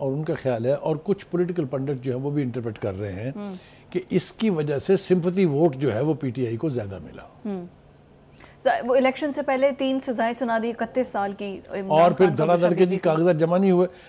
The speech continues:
Speaker 1: अब देखें कितना फॉल्स प्रोपेगेंडा था ये कि जब इलेक्शन कमीशन ने फाइनली अनाउंस किया
Speaker 2: हम्म।
Speaker 1: कि किसके कितने कागज जमा हुए हैं, तो सबसे ज़्यादा पीटीआई के कागजात रामजद के जमा हुए थे।
Speaker 2: यस।
Speaker 1: ये आपने भी देखा,
Speaker 2: हमने
Speaker 1: मैंने भी
Speaker 2: प्रोग्राम
Speaker 1: देखा,
Speaker 2: किया
Speaker 1: हमने
Speaker 2: भी था इस
Speaker 1: प्रोग्राम
Speaker 2: पर।
Speaker 1: भी किया इसके
Speaker 2: हम्म।
Speaker 1: ऊपर,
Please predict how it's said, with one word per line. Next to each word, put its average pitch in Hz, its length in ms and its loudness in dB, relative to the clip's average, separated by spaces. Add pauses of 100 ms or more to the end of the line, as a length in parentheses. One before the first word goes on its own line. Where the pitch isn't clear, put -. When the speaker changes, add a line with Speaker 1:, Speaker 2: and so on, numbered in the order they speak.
(160)
Speaker 1:
अब 151 120 -2
देखें 214 400 2
कितना 220 760 2
फॉल्स 190 520 2
प्रोपेगेंडा 143 600 0
था 131 140 -2
ये 131 220 0
कि 160 80 -2
जब 147 160 -2
इलेक्शन 147 320 -4
कमीशन 165 340 -6
ने 165 100 -4
फाइनली 143 500 -6
अनाउंस 123 360 -8
किया 120 340 -8 (300)
Speaker 2:
हम्म। 185 160 -12
Speaker 1:
कि 165 120 -4
किसके - 440 -4
कितने 190 420 -4
कागज 147 320 -2
जमा 147 220 -2
हुए 156 120 2
हैं, 190 100 2
तो 196 60 2
सबसे 226 380 4
ज़्यादा 196 240 8
पीटीआई 165 360 0
के 151 120 -6
कागजात 135 400 -2
रामजद 127 380 -6
के 135 60 -8
जमा 127 220 -8
हुए 110 180 -10
थे। 110 180 -12 (160)
Speaker 2:
यस। 208 280 -2
Speaker 1:
ये 139 80 0
आपने 147 320 0
भी 185 80 2
देखा, 170 160 4
Speaker 2:
हमने 233 120 4
Speaker 1:
मैंने 254 100 6
भी - 40 0
Speaker 2:
प्रोग्राम 240 240 4
Speaker 1:
देखा, 170 140 2
Speaker 2:
किया 175 120 8
Speaker 1:
हमने 190 160 4
Speaker 2:
भी 170 60 0
था 185 40 0
इस 190 40 6
Speaker 1:
प्रोग्राम 180 240 6
Speaker 2:
पर। 170 60 0
Speaker 1:
भी 165 80 0
किया 127 200 -4
इसके 101 180 -8
Speaker 2:
हम्म। 107 120 -6
Speaker 1:
ऊपर, 92 180 -14